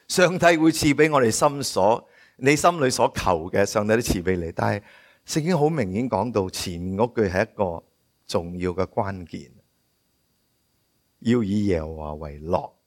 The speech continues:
個樂嘅意思係乜嘢？就係你最大嘅滿足。一個如果唔係滿足你所渴慕東西嘅話，嗰樣嘢唔係你嘅快樂。當嗰樣嘢，當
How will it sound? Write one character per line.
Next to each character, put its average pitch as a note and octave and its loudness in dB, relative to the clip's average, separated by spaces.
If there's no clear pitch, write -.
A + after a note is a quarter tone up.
個 F#3 4
樂 D#3+ 4
嘅 C#3 2
意 C3 -4
思 D3+ -6
係 B2+ 0
乜 A#2+ -2
嘢？ E2+ -8
就 - -4
係 F#2+ -4
你 - -8
最 F#2+ -2
大 G2 -4
嘅 F2 -8
滿 E2+ -10
足。 - -12
一 C#3+ -2
個 B2 0
如 F2+ -8
果 A#2 -2
唔 C3 -2
係 F2 -8
滿 F#2+ -12
足 D3 -4
你 F#2 -6
所 A2 2
渴 A2 0
慕 F2+ -4
東 A2+ -2
西 A2+ -2
嘅 F2+ -2
話， F2 0
嗰 G2+ -2
樣 G2 -2
嘢 E2 -8
唔 D#2 -14
係 D#2 -10
你 D#2 -12
嘅 E2 -16
快 F2 -14
樂。 F2 -18
當 A#3 4
嗰 E3 6
樣 D3 4
嘢， C#3 6
當 G3 4